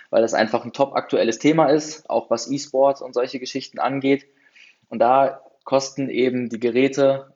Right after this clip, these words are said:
äh, schon eine Stange Geld. Wenn man da sagt, ich möchte da was Ordentliches haben, dann legst du irgendwie bei fünfhundert bis tausendzweihundert oder vielleicht sogar noch mehr, je nach welchen, nach, je nach Gerät,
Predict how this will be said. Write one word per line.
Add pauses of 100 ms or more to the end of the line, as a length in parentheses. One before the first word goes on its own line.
äh, (920)
schon (160)
eine
Stange
Geld.
Wenn
man
da
sagt,
ich
möchte
da
was
Ordentliches
haben,
dann (100)
legst
du
irgendwie
bei
fünfhundert
bis
tausendzweihundert
oder
vielleicht
sogar
noch
mehr,
je
nach
welchen,
nach,
je
nach
Gerät,